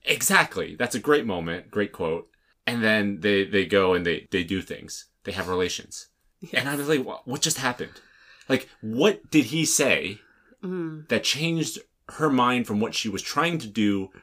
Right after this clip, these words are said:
Speaker 1: to what she eventually did?" 'Cause there was nothing in
Speaker 2: Yes.
Speaker 1: what he said.
Speaker 2: There was a very big leap. I think, and I'm not, I, I don't have the answer for you. I do think you're right. This moment is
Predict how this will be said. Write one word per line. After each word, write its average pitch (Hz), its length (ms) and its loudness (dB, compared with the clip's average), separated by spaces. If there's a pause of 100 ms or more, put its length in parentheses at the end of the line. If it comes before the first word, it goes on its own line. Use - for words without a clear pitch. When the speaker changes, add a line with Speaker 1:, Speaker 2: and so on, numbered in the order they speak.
Speaker 1:
to 110 80 -4
what 107 200 4
she 110 140 0
eventually 90 420 -2
did?" - 200 -12 (340)
'Cause 127 160 0
there 151 100 4
was 135 100 4
nothing 165 400 2
in 185 80 2
Speaker 2:
Yes. 180 100 -2
Speaker 1:
what 165 160 0
he 156 120 -6
said. 156 540 0 (260)
Speaker 2:
There 208 120 6
was 220 140 8
a 226 80 4
very 240 240 6
big 208 200 4
leap. 143 340 0
I 190 140 4
think, 220 400 4
and 170 140 2
I'm 165 140 2
not, 165 380 4
I, 165 200 0
I 175 40 4
don't 175 160 8
have 170 120 -4
the - 180 -4
answer - 220 -8
for - 120 -10
you. 117 120 -6
I 175 100 4
do 208 180 4
think 165 340 -2 (300)
you're 208 120 8
right. 143 300 4
This 170 140 -2
moment 170 260 6
is 151 140 -2